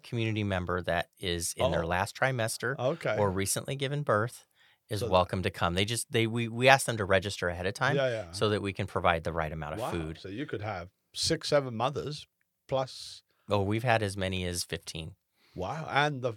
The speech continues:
Speaker 1: And
Speaker 2: and
Speaker 1: the
Speaker 2: the
Speaker 1: families.
Speaker 2: accompanying
Speaker 1: Mm-hmm.
Speaker 2: So it's like giving someone a baby shower that may not typically have one.
Speaker 1: Uh, well, and I would, I will share a
Speaker 2: <clears throat>
Speaker 1: story with our community baby showers. Um, so we had a,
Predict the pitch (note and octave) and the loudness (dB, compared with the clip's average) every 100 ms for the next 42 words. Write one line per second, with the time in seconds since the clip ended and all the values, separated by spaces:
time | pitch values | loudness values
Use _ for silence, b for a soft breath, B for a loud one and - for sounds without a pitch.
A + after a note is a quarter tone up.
0 | _ - B2+ A2 A#2 G2 F2 F2 A#2+ B2+ | _ 2 4 4 2 0 2 0 0 -2
1 | A#2+ A#2 G#2+ A2 - _ C3+ B2 B B | -2 -4 -4 -8 -12 _ -12 -12 B B
2 | B - C#3 C#3+ C#3+ - C3+ B2 D3+ C3+ | B -2 0 0 0 0 0 2 0 2
3 | D3+ B2 A2+ G2 A2+ G2+ F2 - D2+ D2 | 2 2 0 0 0 0 -2 -4 -4 -6
4 | F#2+ F#2+ G2 A2 G#2 G#2 D#2 - _ _ | -6 -6 -4 -4 -4 -4 -6 -10 _ _
5 | _ - - E2 F2 F2+ D#2 E2 D2 - | _ -10 -8 -8 -10 -10 -10 -12 -12 -16
6 | - _ B B B B F2 E2+ F2+ A2 | -18 _ B B B B -2 -2 -4 -2
7 | A2+ A2 G#2 G#2 G2+ - G#2 G2+ G2 F#2 | 0 2 2 2 0 0 0 0 -2 -2
8 | - B2+ B2+ F2+ - - - A#2 A2 F#2 | 2 6 6 6 2 -4 2 4 4 2
9 | F2 F#2+ F#2 F2+ F2 - E2+ E2 D#2+ E2 | 0 0 0 0 -2 -4 -4 -4 -4 -4
10 | D#2+ D#2+ E2+ D#2+ F2 F2 - B B B | -6 -4 -2 -2 -2 -6 -10 B B B
11 | B F2 E2+ E2 D#2+ - - F#2 F#2 G2 | B -2 0 0 -2 -6 -4 -2 -2 0
12 | F2+ E2+ - E2+ | 0 0 -4 -4